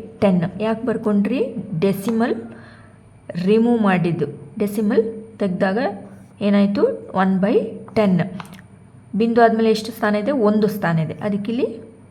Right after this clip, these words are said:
ಸೊನ್ನೆ, ಒಂದು ಸೊನ್ನೆ ಅಂದರೆ ಒನ್ ಬೈ ಟೆನ್. ಇದು ಯಾವ ಪ್ಲೇಸು? ಟೆಂತ್ ಪ್ಲೇಸ್, ಒನ್ ಬೈ ಟೆಂತ್ ಪ್ಲೇಸ್. ಇವಾಗ ಪರ್ಸೆಂಟ್ ಇದೆಯಲ್ಲ, ಅದಕ್ಕೆ ಡಿವೈಡ್. ಐದು ಒಂದ್ಲಿ ಐದು,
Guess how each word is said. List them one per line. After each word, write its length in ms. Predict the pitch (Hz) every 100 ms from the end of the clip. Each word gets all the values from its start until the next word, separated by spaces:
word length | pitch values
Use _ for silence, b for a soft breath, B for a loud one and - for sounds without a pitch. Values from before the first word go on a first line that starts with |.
| - -
ಸೊನ್ನೆ, 240 | 214 202 190
ಒಂದು 140 | 185 185
ಸೊನ್ನೆ 200 | 185 165 - -
ಅಂದರೆ 160 | 190 269 226
ಒನ್ 120 | 185 185
ಬೈ 100 | 247 427 - -
ಟೆನ್. 200 | 208 170 156 208
ಇದು 120 | 214 208
ಯಾವ 100 | 190 202
ಪ್ಲೇಸು? 280 | 208 208 277 294 247
ಟೆಂತ್ 280 | 240 269 - -
ಪ್ಲೇಸ್, 280 | 180 151 - - B B -
ಒನ್ 100 | 196 202
ಬೈ 80 | 196 185
ಟೆಂತ್ 280 | 208 196 - -
ಪ್ಲೇಸ್. 260 | 165 147 - - B B B 247
ಇವಾಗ 180 | 247 254 440 277
ಪರ್ಸೆಂಟ್ 400 | 294 330 302 240
ಇದೆಯಲ್ಲ, 280 | 214 226 339 214 - 220
ಅದಕ್ಕೆ 280 | 214 392 453 - - - - - - - - - 208
ಡಿವೈಡ್. 340 | 185 165 135 - - - B B B B B - - - 175
ಐದು 140 | 175 175
ಒಂದ್ಲಿ 260 | 170 135 139
ಐದು, 200 | 143 151